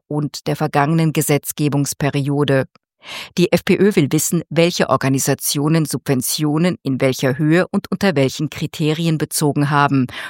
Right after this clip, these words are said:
und zu welchem Zweck Leistungsvereinbarungen abgeschlossen wurden.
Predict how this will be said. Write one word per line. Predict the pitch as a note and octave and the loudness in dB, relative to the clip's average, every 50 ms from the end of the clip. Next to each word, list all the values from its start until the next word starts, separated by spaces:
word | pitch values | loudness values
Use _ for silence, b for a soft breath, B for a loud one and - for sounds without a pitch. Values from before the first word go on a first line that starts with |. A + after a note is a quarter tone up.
| B B | B B
und | B E3+ - | B -2 0
zu | - D3+ | 0 2
welchem | C#3+ C#3+ C#3+ - - C#3 B2+ | 2 2 2 2 -2 -6 -4
Zweck | - - - D#3+ E3 - - _ - | -4 -2 0 0 0 -2 -4 _ 0
Leistungsvereinbarungen | D3 D3 C#3+ C#3+ - - - D3 - - - E3 - D3+ D#3 D#3+ D3+ - D3+ C#3+ C#3+ D3 C#3+ C#3 - | 2 2 2 2 0 -2 -4 -4 -2 0 -2 0 0 0 0 0 2 2 2 2 2 2 0 -2 -2
abgeschlossen | - C#3+ - - - C#3+ - - D3 C#3 - - D#3 C#3 C3+ | -2 -4 -4 -4 -6 -6 -4 -2 -2 -2 0 -2 -2 -2 0
wurden. | D3 C3+ C3+ C3 C3+ C3 B2 | 2 2 2 2 2 0 0